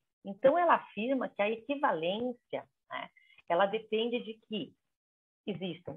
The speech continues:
duas expressões, é, é, equivalentes, né, mas no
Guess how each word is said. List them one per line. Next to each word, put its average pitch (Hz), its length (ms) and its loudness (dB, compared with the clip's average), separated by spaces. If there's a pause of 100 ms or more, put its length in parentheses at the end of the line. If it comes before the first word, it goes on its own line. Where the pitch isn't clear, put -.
duas 240 300 6
expressões, 170 760 0 (640)
é, - 260 4
é, - 120 -6
equivalentes, 143 880 -2 (240)
né, 165 260 4 (260)
mas 180 220 2
no 214 220 -4